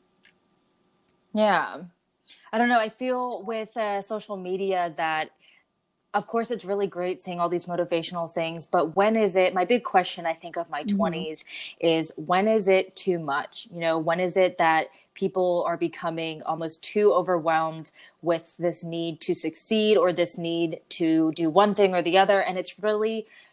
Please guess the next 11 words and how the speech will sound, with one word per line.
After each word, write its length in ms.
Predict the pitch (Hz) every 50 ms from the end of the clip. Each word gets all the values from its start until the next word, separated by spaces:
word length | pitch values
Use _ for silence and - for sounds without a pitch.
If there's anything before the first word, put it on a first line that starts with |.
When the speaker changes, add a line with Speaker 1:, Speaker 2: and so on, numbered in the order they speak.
| _ _
Speaker 1:
hindering 540 | - 208 208 208 202 202 196 190 190 180 170
them 380 | 175 165 160 165 165 160 165 160 _ _ _ _ _ _ _
from 580 | _ - - 185 170 160 160 156 156 160 156 156 - _ _ _ -
succeeding 640 | - - 202 196 - - - 202 185 180 185 185 180
in 60 | 180
the 60 | 175 170
way 200 | 156 170 165 165
that 160 | 160 165 160
they're 140 | - 160 156
meant 260 | 151 156 160 165 151
to. 380 | - - 151 131 95 - -